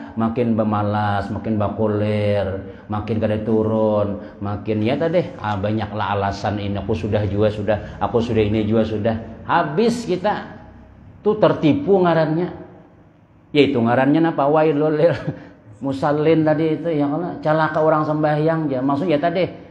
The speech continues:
kada laginya sudah sembahyang sudah. Dahulunya sembahyang, ini ampeh sudah. Kenapa? Yuk, diberi Tuhan harta.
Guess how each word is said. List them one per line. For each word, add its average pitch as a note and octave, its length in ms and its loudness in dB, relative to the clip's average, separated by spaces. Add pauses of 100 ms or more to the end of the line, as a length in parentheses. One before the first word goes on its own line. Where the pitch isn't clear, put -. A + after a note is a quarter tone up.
(100)
kada E3+ 240 2
laginya G3 480 4
sudah G3 160 0
sembahyang G3 560 0
sudah. F#3+ 400 -4
Dahulunya D#3+ 400 6
sembahyang, F3+ 480 4
ini E3 160 2
ampeh G#3 320 2
sudah. A3 240 -2 (560)
Kenapa? D3+ 400 4
Yuk, F#3+ 240 4
diberi A2+ 400 0
Tuhan G#2+ 320 0
harta. F#2+ 520 -4